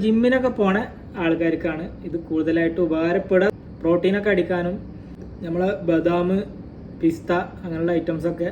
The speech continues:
അടിക്കാൻ പറ്റും തോന്നുന്നുണ്ട്. അപ്പോ ഇനി നമുക്കത് ട്രൈ ചെയ്ത് നോക്കണമെങ്കിൽ എല്ലാവരും ഒന്ന് കമന്റ് ചെയ്യുക. അപ്പൊ നമുക്ക്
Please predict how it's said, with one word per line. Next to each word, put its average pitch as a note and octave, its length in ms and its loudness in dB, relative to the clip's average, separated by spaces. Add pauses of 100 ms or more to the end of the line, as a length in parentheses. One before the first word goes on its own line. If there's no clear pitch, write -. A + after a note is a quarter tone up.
(300)
അടിക്കാൻ F3 320 4
പറ്റും G3+ 280 4
തോന്നുന്നുണ്ട്. F#3 400 4 (600)
അപ്പോ F3 160 4 (400)
ഇനി F#3 180 0
നമുക്കത് A3 320 4 (120)
ട്രൈ G#3 140 8 (100)
ചെയ്ത് C4 220 0
നോക്കണമെങ്കിൽ G#3+ 440 2
എല്ലാവരും G3+ 220 4
ഒന്ന് G#3 160 -4
കമന്റ് F3 320 0
ചെയ്യുക. - 400 0 (280)
അപ്പൊ D#3+ 160 -6
നമുക്ക് E3 240 -2